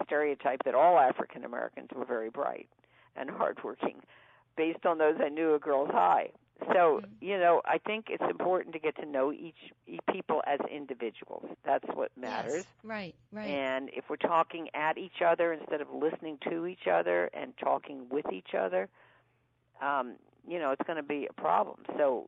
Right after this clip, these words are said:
Speaker 1: that's what we need to do. And, uh, and, and listening is important because minorities have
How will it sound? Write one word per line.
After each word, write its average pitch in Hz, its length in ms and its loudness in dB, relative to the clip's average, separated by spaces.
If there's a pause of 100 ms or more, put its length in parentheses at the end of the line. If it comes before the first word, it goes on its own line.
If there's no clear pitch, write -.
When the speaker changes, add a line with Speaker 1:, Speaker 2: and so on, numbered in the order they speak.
(120)
Speaker 1:
that's 156 180 0
what 202 180 2
we 170 120 -6
need 156 280 -8
to - 160 -16
do. 117 360 -4 (720)
And, 131 560 -4 (140)
uh, 123 340 0 (100)
and, 123 280 -10
and 135 200 -12
listening 101 380 -6
is - 180 -4
important - 560 -6
because - 320 -10
minorities 151 540 -6
have - 220 -8